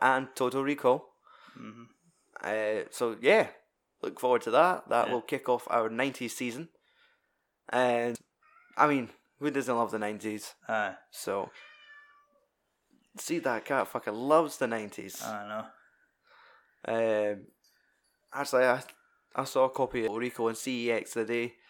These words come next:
Speaker 2: I've got it anyway.
Speaker 1: And it's one of these old D V Ds where it's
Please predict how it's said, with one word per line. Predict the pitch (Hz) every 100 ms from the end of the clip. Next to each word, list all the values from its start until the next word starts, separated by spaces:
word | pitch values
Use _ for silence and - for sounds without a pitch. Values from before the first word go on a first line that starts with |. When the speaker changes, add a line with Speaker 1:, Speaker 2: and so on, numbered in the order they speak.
| -
Speaker 2:
I've | - 123 -
got | 113
it | 117
anyway. | 117 113 -
Speaker 1:
And | - 123
it's | 117
one | 139
of | 147
these | 135 127 -
old | 127 131 131 127 110 - - _ -
D | 139
V | 120
Ds | 117 131 127 -
where | 123 120
it's | 110 113 101